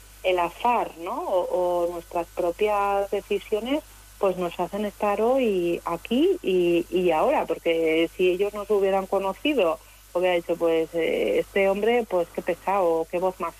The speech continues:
fea tiene, no, no tengo ningún interés en conocerle", pues bueno, pues n-, no hubiéramos nacido, ¿no? El resto de, <laughs> de la familia. Pues yo creo que son todas las familias, ocurre que siempre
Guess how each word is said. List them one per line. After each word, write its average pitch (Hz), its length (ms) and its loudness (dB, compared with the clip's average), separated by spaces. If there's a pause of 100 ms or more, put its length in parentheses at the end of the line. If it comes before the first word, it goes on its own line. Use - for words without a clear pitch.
fea 165 160 -2 (100)
tiene, 202 300 -4
no, 165 400 -2
no 165 140 -6
tengo 180 260 -2
ningún 170 240 -4
interés 165 360 -4
en 175 80 -12
conocerle", 185 540 -6 (600)
pues 156 200 -2
bueno, 151 300 -4
pues 156 160 -2
n-, 151 500 -12
no 160 140 -6
hubiéramos 160 460 -4
nacido, 156 460 -2
¿no? 170 200 -4
El 185 100 -6
resto 156 360 -8
de, 151 260 -8 (140)
<laughs> - 120 -20
de 190 200 0
la 175 100 2
familia. 170 480 -2 (320)
Pues 202 120 2
yo 220 60 4
creo 226 160 2
que 220 80 -2
son 220 200 -10
todas 175 200 0
las 185 140 -4
familias, 190 500 -2
ocurre 202 460 0
que 185 140 -2
siempre 180 440 -2